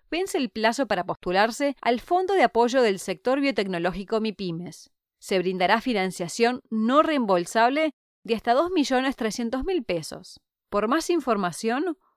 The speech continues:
pueden ir a gub punto ui o escribir a fondobiotecnológico arroba miem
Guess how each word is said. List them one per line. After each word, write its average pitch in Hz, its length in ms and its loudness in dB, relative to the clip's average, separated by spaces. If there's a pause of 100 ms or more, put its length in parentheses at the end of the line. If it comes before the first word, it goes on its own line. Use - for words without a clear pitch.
(100)
pueden 233 300 2
ir 175 220 -6 (120)
a 170 120 0
gub 285 420 0 (100)
punto 180 320 -2
ui 262 340 -2 (260)
o 220 140 0
escribir 277 540 -2 (120)
a 208 100 -4
fondobiotecnológico 302 1500 -2 (180)
arroba 185 420 2
miem 247 420 -2